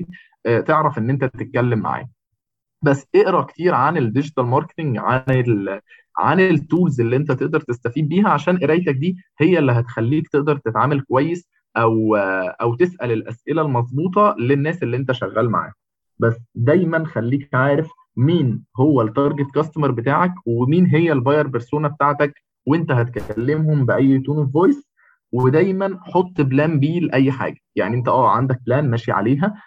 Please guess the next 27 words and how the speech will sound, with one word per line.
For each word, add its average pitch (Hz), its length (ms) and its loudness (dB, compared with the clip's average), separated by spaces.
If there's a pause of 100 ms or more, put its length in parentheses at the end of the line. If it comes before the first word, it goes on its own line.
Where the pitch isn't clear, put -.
(140)
آه، 110 320 2
دايمًا 143 460 0
حط 143 220 -2
ان 107 100 -4
هو 131 140 0
لو 120 160 2
البلان 113 340 -2
دي 147 100 -4
فشلت، 170 420 -2 (180)
آه، 113 80 0 (100)
فانا 139 140 0
هقدر 127 280 0
ان 110 120 -2
انا 127 120 0
اعمل 107 200 -2
ايه، 98 100 -2
عشان 147 220 -2
البيزنس 175 400 -2
بتاعك 139 320 0
ما 113 60 -2
يقعش. 104 400 0 (280)
زي 147 280 0
مثلًا 175 280 0
ما 143 120 -2
احنا 160 160 -8
شفنا 180 280 -6
شركات، 127 580 0